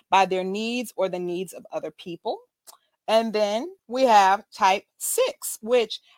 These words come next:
can be called the loyalist or the skeptic. Sixes are preoccupied with security. They seek safety. They like to be prepared for problems, okay? Their greatest fear is being unprepared and unable to defend themselves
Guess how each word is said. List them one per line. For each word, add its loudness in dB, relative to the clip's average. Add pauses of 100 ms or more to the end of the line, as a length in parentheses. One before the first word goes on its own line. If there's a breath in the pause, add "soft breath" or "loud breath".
(180 soft breath)
can -2
be 0
called 2
the 0
loyalist 0
or 2
the -4
skeptic. -8 (380)
Sixes -4
are 0
preoccupied -2
with -8
security. -6
They -4
seek -14
safety. -6
They -4
like 0
to -12
be -10
prepared -4
for 0
problems, 2
okay? -2 (320 loud breath)
Their 0
greatest -2
fear -4
is -6
being -8
unprepared -6
and -8
unable -6
to -10
defend -6
themselves -4